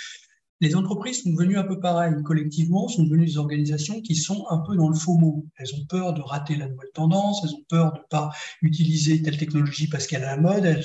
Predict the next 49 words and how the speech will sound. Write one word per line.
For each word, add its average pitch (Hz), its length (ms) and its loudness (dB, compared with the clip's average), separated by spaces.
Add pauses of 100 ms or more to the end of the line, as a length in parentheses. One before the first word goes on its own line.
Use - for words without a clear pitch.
(100)
ont 143 100 -10 (100)
peur 175 220 4
de 147 160 -2 (260)
pas 165 120 2
avoir 156 240 0
déployé 151 440 0
les 147 120 2
méthodes 139 280 -6
agiles 143 380 0
parce 143 160 -4
que - 100 -6
c'est - 140 -6
ce 120 100 -6
qu'il - 140 -6
faut 147 180 -8
faire 147 220 0
aujourd'hui 135 540 -4
pour 127 160 -6
être 131 160 -6
absolument 127 420 -8
dans 127 140 -2
le 127 80 -4
coup. 233 260 0 (480)
Donc, 185 320 4
elles 175 160 -2
ont 190 80 4
tendance 214 380 -2
comme 180 160 -2
ça 185 600 -2
à 165 60 -4
surcharger 180 540 -2
la 160 80 4
barque, 170 440 -2 (300)
à 147 80 2
essayer 156 220 2
de 160 80 -4
faire - 160 -2
simultanément 160 720 4
trop 151 200 -4
de 156 80 -4
choses 233 380 -4
qui 170 100 2
sont 151 160 -2
pas 139 140 -4
nécessairement 143 580 -2
les 131 140 -6
bonnes 135 400 -4
pour 143 160 0
elles, 185 260 2